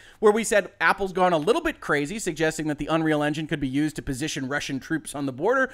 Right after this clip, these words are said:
or steal your financial information, which maybe it could, but Unreal and Epic rightly responded and said, "Hey, we have our own negative side effects if we start doing that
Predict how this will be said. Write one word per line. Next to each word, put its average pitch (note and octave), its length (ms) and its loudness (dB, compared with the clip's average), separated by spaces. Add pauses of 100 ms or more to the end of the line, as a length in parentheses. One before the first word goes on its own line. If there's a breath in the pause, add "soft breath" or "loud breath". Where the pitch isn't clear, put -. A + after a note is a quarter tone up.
(160 loud breath)
or G#3 140 6
steal G#3+ 260 2
your F#3 140 2
financial D#3 500 0
information, D3+ 480 -4
which A#3 180 -4 (280 loud breath)
maybe B3+ 240 2 (120)
it G#3 220 4
could, D#4 380 2
but G#3 120 2
Unreal F#3 520 0 (200 loud breath)
and D#3 200 0
Epic D#3 280 2
rightly D3+ 360 -2
responded F3 460 -2
and D3+ 100 -2
said, C3+ 120 -2
"Hey, D#3+ 120 0
we E3 180 -6
have E3+ 380 4
our C3+ 200 0
own F#3 300 2
negative D#3+ 320 0
side E3 260 -2
effects D3 360 -2
if B2+ 100 -10
we C#3+ 100 -4
start B2+ 280 -6
doing E3+ 180 -2
that C3 240 -4